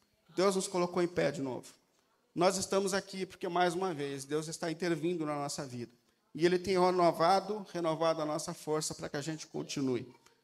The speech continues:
E o nosso desejo é que a gente continue para a glória de Deus. E eu concluo justamente com esse primeiro convite do salmista.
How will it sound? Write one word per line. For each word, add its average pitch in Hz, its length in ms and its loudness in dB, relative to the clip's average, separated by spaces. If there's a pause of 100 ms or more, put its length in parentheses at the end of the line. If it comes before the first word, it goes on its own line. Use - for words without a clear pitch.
(140)
E 160 60 -4
o 165 40 0
nosso 185 260 4
desejo 165 380 2
é - 20 -6
que 165 100 -6
a - 20 -2
gente 165 240 -2
continue 160 720 -2 (400)
para 170 140 2
a - 20 6
glória 147 400 2 (300)
de - 140 -12
Deus. - 580 -8 (680)
E 180 80 2
eu 196 100 8
concluo 220 720 4 (100)
justamente 214 640 0
com 214 180 0
esse 214 260 0
primeiro 233 360 2
convite 220 560 0
do 190 160 -2
salmista. 156 640 -2